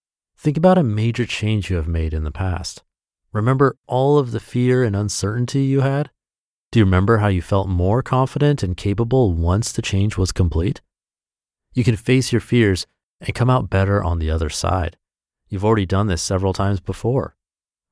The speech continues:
Remind yourself you do have what it takes to not only survive, but thrive. Train yourself to see fear as a challenge to get better, and you will start to master it. Number four, the glory of making fear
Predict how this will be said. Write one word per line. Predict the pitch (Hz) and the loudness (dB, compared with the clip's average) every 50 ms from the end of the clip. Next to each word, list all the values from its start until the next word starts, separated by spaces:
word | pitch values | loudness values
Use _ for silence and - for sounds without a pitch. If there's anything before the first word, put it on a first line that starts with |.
| _ _ | _ _
Remind | 117 107 98 101 104 127 139 | -2 0 0 2 2 2 2
yourself | 127 113 - - 104 92 90 - _ _ _ _ _ _ _ | 2 0 0 0 0 0 0 0 _ _ _ _ _ _ _
you | - 113 | -4 -4
do | 101 92 - 120 139 135 | -2 0 0 2 2 2
have | 117 123 120 110 92 | 2 2 2 0 0
what | 98 101 107 | 0 0 0
it | 117 113 | 0 -2
takes | - - 113 107 92 - - | -2 -2 -2 -2 -2 -6 -6
to | - 87 85 | -4 -4 -2
not | 90 92 104 131 139 - | 0 0 0 0 0 0
only | 127 139 147 147 143 | 0 2 2 2 0
survive, | 127 - - 123 117 131 135 131 117 101 101 98 - _ _ _ _ _ _ | -2 -2 -4 -2 2 2 4 4 4 4 4 2 0 _ _ _ _ _ _
but | _ 92 87 - | _ -8 -8 -8
thrive. | - - 87 85 82 80 78 76 - _ _ _ _ _ _ _ _ _ _ _ _ _ _ - | -4 -2 0 0 0 0 -2 -4 -6 _ _ _ _ _ _ _ _ _ _ _ _ _ _ -12
Train | - - 143 156 165 151 | 0 2 4 4 4 4
yourself | 123 104 - 110 95 - | 2 2 2 0 0 0
to | - - | -2 -6
see | - - 110 | -4 -2 -4
fear | 98 - - 120 113 110 110 | -4 -2 -2 0 2 2 2
as | - 101 - - | 0 -2 -4 -6
a | |
challenge | 85 - - - - 110 110 117 120 120 98 85 82 - | -8 -8 -8 -8 -4 -2 0 0 0 0 0 -2 -2 -4
to | - 98 | -6 -4
get | 87 - 95 90 85 | -2 0 -2 -2 0
better, | 80 95 107 131 117 92 87 85 - _ _ _ _ _ _ _ _ | 0 2 2 4 4 2 0 0 -4 _ _ _ _ _ _ _ _
and | - 95 95 | -6 -2 0
you | 104 107 | 0 2
will | 104 113 131 143 113 | 4 4 6 6 4
start | 90 - - 87 82 82 82 | 2 0 -2 -2 -2 -2 -2
to | - 82 | -4 -4
master | 82 80 82 92 90 - - 87 85 | -4 -2 -2 -4 -4 -6 -6 -8 -8
it. | 82 82 - _ _ _ _ _ _ _ _ _ _ _ _ _ _ _ _ _ _ _ _ | -8 -8 -12 _ _ _ _ _ _ _ _ _ _ _ _ _ _ _ _ _ _ _ _
Number | 123 120 117 | -2 -2 -2
four, | 110 - 135 131 127 120 117 - _ _ _ _ _ _ _ _ _ _ _ _ | 0 2 4 6 6 4 4 2 _ _ _ _ _ _ _ _ _ _ _ _
the | _ 131 | _ -4
glory | 107 - 117 107 107 113 117 107 95 85 | -2 0 0 2 4 4 4 4 4 2
of | 78 - - | 0 -2 -2
making | 85 82 82 - 92 87 82 | -2 -2 -2 -2 -4 -4 -4
fear | - - - 127 123 98 82 80 82 78 - | -6 -4 0 2 2 4 4 4 2 0 -2